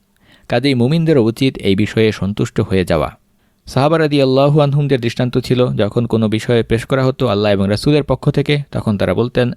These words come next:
"সামি'না ওয়া আতা'না", আমরা শুনলাম এবং মেনে নিলাম। মুমিনদের দৃষ্টান্তও তাই হওয়া উচিত। কিন্তু এরপরেও যখন কোনো ব্যক্তি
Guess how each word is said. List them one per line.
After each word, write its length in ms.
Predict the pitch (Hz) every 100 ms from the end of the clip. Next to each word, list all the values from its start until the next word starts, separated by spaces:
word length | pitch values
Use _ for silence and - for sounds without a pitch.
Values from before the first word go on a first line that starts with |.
| -
"সামি'না 580 | - 113 123 110 113 113
ওয়া 180 | 101 87
আতা'না", 480 | - 107 85 76 - _ -
আমরা 220 | 87 92
শুনলাম 540 | 82 131 135 135 131 131
এবং 300 | 98 90 87
মেনে 200 | 92 85
নিলাম। 400 | 80 71 60 - _ _ _ _ _ _ _ - - - - -
মুমিনদের 360 | 131 165 165 131
দৃষ্টান্তও 540 | 123 - 139 135 127
তাই 200 | 123 117
হওয়া 200 | 101 98
উচিত। 360 | 90 - - - - _ _ _ _
কিন্তু 180 | 131 135
এরপরেও 540 | 131 139 - 151 120 - _ _ _ _ -
যখন 240 | 123 139 135
কোনো 200 | 123 107
ব্যক্তি 380 | 123 - 127